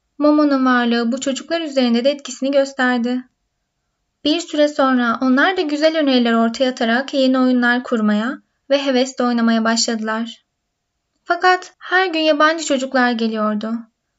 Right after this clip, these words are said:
Hatta kentin öbür yakasındaki mahallelerden gelenler vardı. O zaman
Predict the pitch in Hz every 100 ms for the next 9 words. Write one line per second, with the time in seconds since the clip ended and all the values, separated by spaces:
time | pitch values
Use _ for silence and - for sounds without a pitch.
0 | _ - 277 285 269 262 262 269 269 285
1 | 311 302 302 254 226 233 262 269 254 240
2 | 226 226 240 269 247 226 240 240 233 220
3 | 214 214 220 233 - _ _ _ _ _
4 | _ _ - 381 359 311 262 254 285